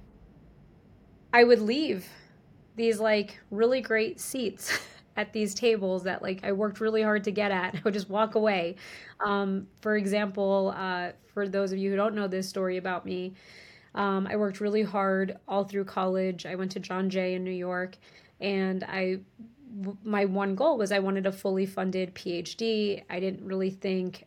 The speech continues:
um, paying for that education was gonna be in my cards, just based on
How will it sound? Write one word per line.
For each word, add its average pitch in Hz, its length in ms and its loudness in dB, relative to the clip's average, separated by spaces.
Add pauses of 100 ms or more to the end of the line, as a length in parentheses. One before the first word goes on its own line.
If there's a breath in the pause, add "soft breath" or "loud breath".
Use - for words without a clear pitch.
um, 175 500 -6 (560)
paying 180 340 -2
for 190 160 -6
that 185 160 -2
education 190 600 -4
was 180 100 -4
gonna 185 160 -2
be 190 120 -4
in 185 80 -4
my 190 140 -2
cards, 185 580 -4
just 180 360 -6 (320)
based 190 300 -2
on 180 320 -4